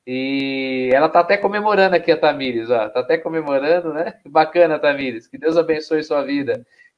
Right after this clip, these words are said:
E que nós possamos ter aí a parte dois, né, pastor? Em breve aí,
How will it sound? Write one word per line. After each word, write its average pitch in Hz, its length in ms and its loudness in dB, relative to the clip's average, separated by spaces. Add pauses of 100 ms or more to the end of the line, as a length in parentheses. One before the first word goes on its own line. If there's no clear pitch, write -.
E 156 360 -2
que 190 60 -2
nós 208 180 4
possamos 240 400 2
ter 233 140 6
aí 233 160 8
a 233 80 8
parte 247 340 4
dois, 214 320 0
né, 196 100 0
pastor? 175 500 0
Em 139 140 -12
breve 170 400 2
aí, 180 340 0